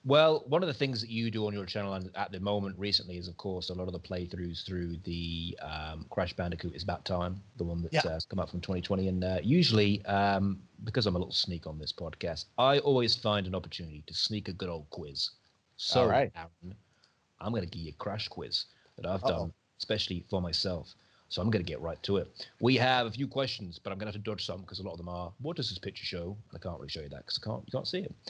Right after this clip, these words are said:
Speaker 1: So,
Speaker 2: Yeah.
Speaker 1: uh, we're gonna hit on it right now. The history of Crash Bandicoot. Aaron is the player. Let's see what he gets.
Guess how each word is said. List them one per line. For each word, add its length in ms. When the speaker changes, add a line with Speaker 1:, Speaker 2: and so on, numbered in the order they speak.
Speaker 1:
So, 360
Speaker 2:
Yeah. 60
Speaker 1:
uh, 180
we're 80
gonna 160
hit 180
on 100
it 160
right 240
now. 420
The 140
history 360
of 80
Crash 240
Bandicoot. 520
Aaron 280
is 100
the 80
player. 360
Let's 180
see 140
what 120
he 60
gets. 320